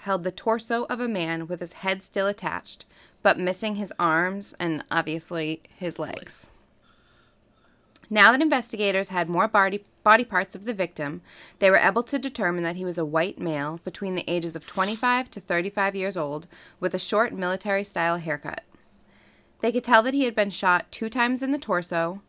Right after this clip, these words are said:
Speaker 1: once in the chest, and once in the forehead.
Speaker 2: Wow, that's a lot.
Speaker 1: The suitcase also contained a hospital blanket that was wrapped around the victim's head and two thirty-eight caliber bullets. Five days later, on May sixteenth, a third suitcase was found,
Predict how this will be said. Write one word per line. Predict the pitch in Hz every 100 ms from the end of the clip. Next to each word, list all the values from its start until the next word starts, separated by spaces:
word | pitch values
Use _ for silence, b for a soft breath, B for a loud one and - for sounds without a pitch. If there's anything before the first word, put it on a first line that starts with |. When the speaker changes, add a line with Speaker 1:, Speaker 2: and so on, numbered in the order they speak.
| _ -
Speaker 1:
once | 165 165 185 -
in | 233
the | 254
chest, | - 165 180 - -
and | - 170 156
once | 156 160
in | 175
the | 160
forehead. | - - 156 160 156 190 _ _
Speaker 2:
Wow, | - 101 _ -
that's | - -
a |
lot. | - _ -
Speaker 1:
The | 226
suitcase | 254 285 311 320
also | - 208 262
contained | 254 262 247 190 180 -
a |
hospital | - 233 247 247 180
blanket | 165 156 165 160
that | 151
was | 131 170
wrapped | 156 165 190
around | 185 180
the | 175
victim's | 170 - 240 -
head | 160 139 147 -
and | 160 156 -
two | - 220 226
thirty-eight | 233 208 185 190 170
caliber | - 160 160 165
bullets. | 156 143 - - - - - _ _ b b b b b b b _
Five | - - 196 214 247
days | 269 294 226
later, | 180 170 175 196 -
on | 185 180
May | 180
sixteenth, | - - 185 - 175 156 165 - _ -
a | 180
third | - - 247 214
suitcase | - 185 175 165 -
was | 165
found, | - 156 147 165